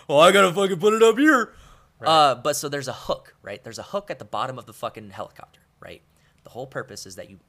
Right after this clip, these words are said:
Speaker 1: take the apex of that sling and you put it into that fucking hook, right?
Speaker 2: Mm-hmm.
Speaker 1: You can't touch the hook until you ground it out.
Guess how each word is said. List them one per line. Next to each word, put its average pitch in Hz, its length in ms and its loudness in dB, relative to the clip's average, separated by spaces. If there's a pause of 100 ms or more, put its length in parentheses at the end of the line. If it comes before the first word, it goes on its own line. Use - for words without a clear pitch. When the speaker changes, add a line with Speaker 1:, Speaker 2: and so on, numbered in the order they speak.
(200)
Speaker 1:
take 131 360 -14
the - 180 -12
apex - 380 -16
of 95 60 -20
that 107 140 -12
sling 120 280 -16
and - 340 -20
you 92 60 -20
put - 160 -20
it 107 100 -18
into 107 160 -20
that 101 160 -18
fucking 101 240 -20
hook, - 240 -20 (220)
right? 87 180 -18 (280)
Speaker 2:
Mm-hmm. - 80 -20 (360)
Speaker 1:
You 95 120 -20
can't 120 220 -16
touch 131 200 -12
the 151 60 -14
hook 127 260 -10
until 104 200 -18
you 95 60 -18
ground 95 300 -16
it 92 100 -18
out. - 140 -20